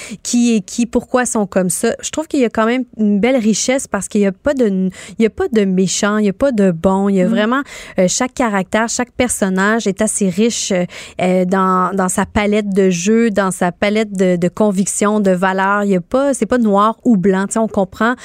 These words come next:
Speaker 1: chacun son drame à travers sa vie qui l'a amené à être comme il est.
Speaker 2: Oui, c'est un film aussi sur la différence.
Speaker 1: Complètement, sur la différence, sur l'écart de, des valeurs, l'écart de culture. Euh,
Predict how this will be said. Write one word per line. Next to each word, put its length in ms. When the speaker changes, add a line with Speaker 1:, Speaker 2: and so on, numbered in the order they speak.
Speaker 1:
chacun 400
son 240
drame 320
à 80
travers 360
sa 220
vie 180
qui 140
l'a 180
amené 460
à 180
être 240
comme 220
il 180
est. 80
Speaker 2:
Oui, 160
c'est 60
un 80
film 200
aussi 200
sur 140
la 140
différence. 760
Speaker 1:
Complètement, 500
sur 140
la 120
différence, 580
sur 80
l'écart 340
de, 300
des 140
valeurs, 360
l'écart 300
de 100
culture. 640
Euh, 140